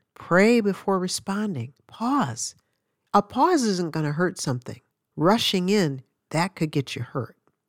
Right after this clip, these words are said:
Pray before responding and keep your answers so brief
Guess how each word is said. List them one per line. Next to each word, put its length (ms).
Pray 300
before 380
responding 680
and 100
keep 280
your 160
answers 520
so 340
brief 400